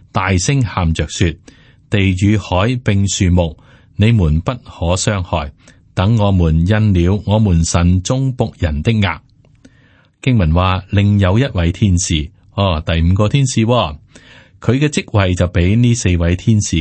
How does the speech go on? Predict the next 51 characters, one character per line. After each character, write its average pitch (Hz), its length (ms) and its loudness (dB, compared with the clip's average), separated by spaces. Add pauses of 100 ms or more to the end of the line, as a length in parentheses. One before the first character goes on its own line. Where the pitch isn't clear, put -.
(120)
高， 107 240 0 (600)
因 143 120 0
為 127 120 2
呢， 139 240 2
佢 110 220 0
向 120 260 2
呢 151 180 0
四 110 240 0
位 110 120 2
天 151 180 4
使 87 400 0 (240)
落 92 380 -2 (360)
一 120 100 0
個 92 180 0
命 82 260 2
令 80 200 0
喎。 87 260 -2 (760)
由 98 200 2
但 123 240 2
以 139 120 2
理 135 140 2
書 175 240 0
同 110 160 2
埋 85 300 0
以 90 280 0
弗 135 120 -2
所 92 260 -2
書 107 240 0
當 107 260 0
中， 104 300 0
我 92 100 2
哋 90 100 2
可 92 100 2
以 92 140 0
睇 90 220 -2
到 90 280 -2 (360)
天 104 300 2
使 82 280 0
都 95 160 -2
有 82 200 0
階 92 260 -2
級 92 340 -2
之 95 60 0
分 101 200 0
嘅 92 60 2
喎。 90 340 0 (720)
撒 135 220 -4
旦 95 420 0
掌 101 300 2
管 120 200 2
住 110 120 0